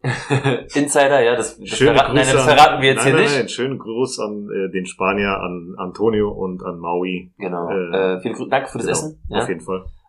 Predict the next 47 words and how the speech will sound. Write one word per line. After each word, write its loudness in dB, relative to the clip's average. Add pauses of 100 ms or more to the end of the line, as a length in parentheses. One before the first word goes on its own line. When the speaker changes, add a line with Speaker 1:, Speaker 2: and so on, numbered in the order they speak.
Speaker 1:
Ähm, 0
ansonsten, -2
Speaker 2:
<laughs> -10
Speaker 1:
ble-, -4
was -2
in -4
Köln -2
passiert, -8
bleibt 2
in -2
Köln, 0
haben -2
wir 2
Speaker 2:
Ja. -2
Speaker 1:
gelernt. 2 (320)
Ja, -8
wie -18
gesagt, -14
wir -2
waren 2
natürlich -4
anständig. 0
Es -8
ging, -8
wie -8
gesagt, -2
permanent -6
um -10
Fußball. -4 (360)
Von -6
Anfang -2
bis -2
Ende, -2
bis 0
zur 2
Abfahrt. 2 (160)
Speaker 2:
Mhm. -10
Speaker 1:
Äh, 8
es -2
war 0
einfach -8
geil. -10
Vielen, -4
vielen -4
Dank. -2 (300)
Speaker 2:
Ja. -6 (260)
Speaker 1:
Ähm, -10